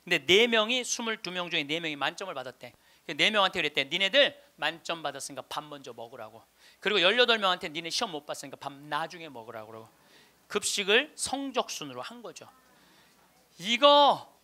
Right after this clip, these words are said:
애들한테 갑질 가르치는 거예요. "너 공부 잘하니까 뭐도 먼저 먹어도 돼?" 밥도 먼저 먹어. 어렸을 때부터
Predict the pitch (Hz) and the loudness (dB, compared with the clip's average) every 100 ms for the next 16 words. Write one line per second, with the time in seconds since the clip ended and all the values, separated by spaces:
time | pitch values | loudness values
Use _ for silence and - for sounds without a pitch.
0 | _ _ - 185 262 269 226 220 - 262 | _ _ 2 6 6 6 0 -2 2 2
1 | - - 294 247 180 - 208 208 156 127 | 2 -4 -2 0 0 -2 -8 -4 -4 -4
2 | 139 147 - 190 247 247 - - 233 262 | -8 -12 -4 6 8 8 2 -4 -2 2
3 | 269 247 226 220 247 226 285 269 240 240 | 6 8 8 6 4 6 4 4 4 4
4 | 214 214 220 311 - _ - 170 - 226 | 4 4 4 4 4 _ 4 4 4 -4
5 | 180 139 139 127 - - 247 302 349 339 | 0 0 -2 -6 -10 0 8 8 8 4
6 | - 339 - 294 294 285 302 349 339 | 2 -2 4 4 4 4 8 8 6